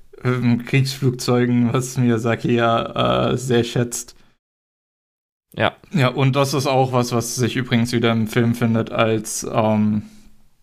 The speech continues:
Speaker 2: Die Fabrik.
Speaker 1: weil der Vater Fabrikleiter für eben Kriegsflugzeuge ist.
Speaker 2: Ja.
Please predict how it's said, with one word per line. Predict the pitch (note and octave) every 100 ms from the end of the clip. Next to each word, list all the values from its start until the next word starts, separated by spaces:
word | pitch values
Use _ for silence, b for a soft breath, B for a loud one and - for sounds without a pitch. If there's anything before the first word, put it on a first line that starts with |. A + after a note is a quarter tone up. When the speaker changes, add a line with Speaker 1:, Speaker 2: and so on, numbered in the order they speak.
| _ _ _ _ _ A2+
Speaker 2:
Die |
Fabrik. | G#2+ F3+
Speaker 1:
weil | A#2+
der | A2+ A2
Vater | A2+ G#2+ G#2+
Fabrikleiter | - A2+ - A#2+ A#2 G#2+ G#2+
für | - A2 A2
eben | G#2+ G#2+ G#2 G#2+
Kriegsflugzeuge | - - - - - - - -
ist. | - A#2
Speaker 2:
Ja. | F2